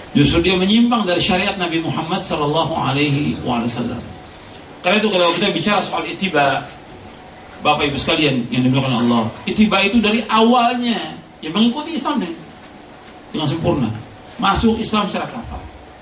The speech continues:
Ittiba kepada Nabi yang pertama kali ya kita, tadi saya sebutkan, mentauhidkan Allah. Ittiba kepada Nabi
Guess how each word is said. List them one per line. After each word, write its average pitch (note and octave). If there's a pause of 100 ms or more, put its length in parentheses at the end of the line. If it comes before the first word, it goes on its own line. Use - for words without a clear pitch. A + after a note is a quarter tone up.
(680)
Ittiba G#3+
kepada A3
Nabi A3 (680)
yang E3
pertama G3+
kali A#3
ya C#3
kita, G#3 (760)
tadi F3+
saya E3+
sebutkan, F3
mentauhidkan D#3+
Allah. A#2 (360)
Ittiba A3
kepada G#3
Nabi A3